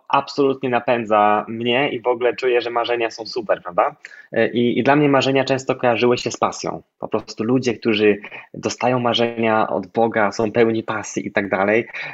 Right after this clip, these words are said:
Y, i, i widziałem tych ludzi pełnych pasji i,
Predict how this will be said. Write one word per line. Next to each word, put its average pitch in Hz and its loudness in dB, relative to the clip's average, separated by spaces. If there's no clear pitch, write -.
Y, 107 4
i, 120 0
i 123 2
widziałem 127 2
tych - -4
ludzi 123 0
pełnych 123 0
pasji 117 0
i, 110 2